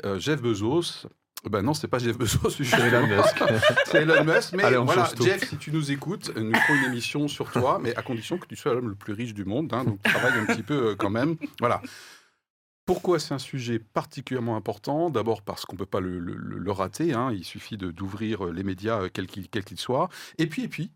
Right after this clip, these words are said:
Speaker 1: mieux le connaître, ça va nous permettre de nous situer, nous, personnellement, individuellement, sur différents échiquiers. Euh, les échiquiers, en disséquant un petit peu qui il est et ce qu'il fait, euh, les opinions peut-être, euh, politiques, hein, euh,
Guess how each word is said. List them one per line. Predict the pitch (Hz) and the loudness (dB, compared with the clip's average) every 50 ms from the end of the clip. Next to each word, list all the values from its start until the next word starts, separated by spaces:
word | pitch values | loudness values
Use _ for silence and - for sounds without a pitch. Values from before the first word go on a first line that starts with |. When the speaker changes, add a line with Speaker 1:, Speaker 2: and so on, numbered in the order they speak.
| _ _ _ _ _ _ _ _ - | _ _ _ _ _ _ _ _ -4
Speaker 1:
mieux | 110 117 131 156 175 170 - | -4 0 2 2 2 2 0
le | 127 120 127 | -2 -4 -2
connaître, | - - 107 107 101 113 - - - - 127 - | -2 -2 -2 0 0 0 -2 -4 -6 -8 -8 -8
ça | - - - 120 | -6 -4 -2 0
va | 120 | 0
nous | 120 123 98 | 0 -2 -2
permettre | - 110 117 151 170 131 | -2 -2 0 0 0 0
de | 113 113 | 0 0
nous | 117 120 117 | 0 0 -2
situer, | 117 - - 185 151 - - 110 101 98 95 - | -4 -4 -6 -6 -8 -6 -6 -4 -4 -4 -4 -4
nous, | 101 110 117 127 147 180 - - _ | -4 -2 0 0 -2 -2 -4 -6 _
personnellement, | - 139 - - - 131 117 107 110 107 107 117 135 143 - _ _ | -4 -4 -2 -2 -4 -4 -2 -2 -2 -2 -2 -2 -4 -4 -8 _ _
individuellement, | 147 143 156 151 135 127 127 120 113 110 107 110 120 160 214 - - - - - - - - - - | 2 2 2 2 0 -2 -4 -2 0 0 0 0 0 0 -2 -4 -8 -18 -20 -20 -20 -20 -20 -14 -12
sur | - - - 185 185 165 156 | -12 -8 -4 -2 -2 -2 -2
différents | 123 139 175 - - 175 170 214 214 | -4 -6 -6 -2 0 0 0 2 0
échiquiers. | 196 185 - 208 165 - 170 160 170 175 - _ _ _ _ _ - - _ - | 0 0 0 -2 -2 0 0 0 0 0 -4 _ _ _ _ _ -20 -20 _ 0
Euh, | 120 120 117 117 113 113 110 107 107 107 104 104 | 2 4 4 6 4 4 4 4 2 0 0 0
les | 117 120 120 123 | 0 0 0 0
échiquiers, | 123 120 - - 117 - - - 139 160 190 202 196 | -2 -4 -4 -6 -8 -8 -4 -2 -2 0 0 2 2
en | 160 131 117 | 2 2 0
disséquant | 110 117 143 - - 147 147 170 165 | -2 -2 -4 -2 -2 -2 -2 -2 -2
un | 143 | -2
petit | 127 - - 127 | -4 -6 -8 -6
peu | - 165 170 175 | -2 0 0 0
qui | 165 - 131 127 123 | -2 -4 -6 -4 -2
il | 123 123 | -2 0
est | 135 139 143 139 123 | 0 2 2 2 2
et | 107 | 0
ce | - - - | -2 -6 -8
qu'il | 110 - 107 101 | -8 -8 -10 -8
fait, | - - 180 202 247 - - - - - - - - - - | -4 -2 -2 0 -2 -4 -8 -14 -18 -18 -18 -20 -8 -4 0
euh, | 101 110 107 101 98 101 101 | 0 2 2 2 2 2 2
les | 98 95 110 117 113 | 2 2 2 0 0
opinions | 113 107 110 101 101 98 | -2 -4 -4 -6 -6 -6
peut-être, | 98 - - 90 87 - - 80 | -8 -8 -8 -8 -8 -8 -10 -10
euh, | 78 - | -10 -10
politiques, | - - 104 90 80 - - 226 330 - - | -8 -8 -8 -8 -6 -4 -4 -4 -4 -4 -4
hein, | 123 143 208 196 | -4 -4 -2 -2
euh, | 104 95 90 90 85 85 | -2 -2 -4 -4 -4 -6